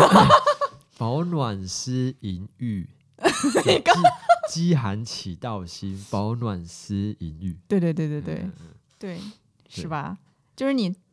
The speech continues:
Speaker 2: 起码吃穿不愁，我不用愁下顿饭我吃什么，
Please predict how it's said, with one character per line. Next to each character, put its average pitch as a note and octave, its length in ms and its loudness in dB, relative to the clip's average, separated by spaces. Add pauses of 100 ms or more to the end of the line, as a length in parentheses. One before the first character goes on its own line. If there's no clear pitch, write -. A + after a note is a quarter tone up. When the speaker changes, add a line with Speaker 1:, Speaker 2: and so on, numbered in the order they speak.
Speaker 2:
起 - 260 -4
码 A#3+ 160 -2
吃 G#3+ 240 -8
穿 G#3+ 180 0
不 G3 120 -2
愁， G3 120 -6
我 F3+ 160 0
不 F#3+ 120 0
用 C#4 180 0
愁 F#3 300 -4
下 A3+ 180 -4
顿 A3 160 -2
饭 A3+ 180 0
我 D3+ 140 -4
吃 - 320 -6
什 G3 100 -2
么， - 160 -14